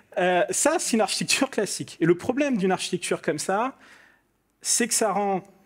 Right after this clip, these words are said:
c'est qu'on a du couplage fort entre toutes les couches, parce que comme je l'ai dit, euh, c'est fragile, je... je pète la persistance, ça pète tout. Et généralement, on va avoir des mo-, de l'hémorragie de responsabilité. Euh, où est-ce que vous mettez votre logique métier ?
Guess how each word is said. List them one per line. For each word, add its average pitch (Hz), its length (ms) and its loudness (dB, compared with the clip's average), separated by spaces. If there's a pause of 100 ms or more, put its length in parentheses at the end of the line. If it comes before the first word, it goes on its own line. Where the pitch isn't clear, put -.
(200)
c'est 175 200 -2
qu'on 196 140 0
a 202 60 4
du 202 100 -4
couplage 196 380 -2
fort 202 440 0 (440)
entre 147 220 -4
toutes 208 180 -6
les 185 100 2
couches, - 400 -6
parce - 180 -6
que - 60 -10
comme 165 140 -2
je 143 60 -6
l'ai 170 80 0
dit, 170 280 -2
euh, 127 260 -4 (140)
c'est - 160 -8
fragile, 151 440 -4
je... 131 460 -2
je 127 140 -10
pète 151 220 -6
la 135 80 -4
persistance, - 380 -8
ça 123 80 -8
pète 120 200 -12
tout. 233 180 -8 (600)
Et 254 100 2
généralement, 262 440 2
on - 20 0
va 220 100 2
avoir 214 220 2
des 185 160 0
mo-, 185 280 2
de 147 180 0
l'hémorragie 196 560 2
de 202 60 2
responsabilité. 175 840 -4 (320)
Euh, 139 300 -2 (140)
où 185 80 4
est-ce 208 100 -2
que 214 100 -2
vous 196 100 0
mettez 196 260 2
votre 175 200 -2
logique 156 240 -2
métier ? 175 460 -2